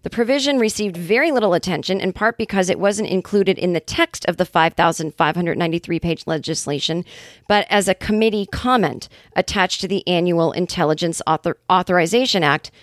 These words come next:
which was rolled into the massive bill. The report must address observed airborne objects that have not been identified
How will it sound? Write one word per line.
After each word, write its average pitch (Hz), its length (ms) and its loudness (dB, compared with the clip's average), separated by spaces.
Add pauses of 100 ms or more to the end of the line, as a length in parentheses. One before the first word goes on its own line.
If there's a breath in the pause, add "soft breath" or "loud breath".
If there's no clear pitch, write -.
(120)
which 185 140 -6
was 185 160 0
rolled 160 360 2
into 165 160 0
the 170 80 2
massive 143 440 -4
bill. 190 300 2 (2750 soft breath)
The 202 80 -6
report 220 480 0
must 196 320 -2
address 170 460 0 (180)
observed 196 600 2
airborne 190 420 0
objects 175 400 0
that 170 120 0
have 156 100 -4
not 151 180 0
been 160 140 -2
identified 180 720 0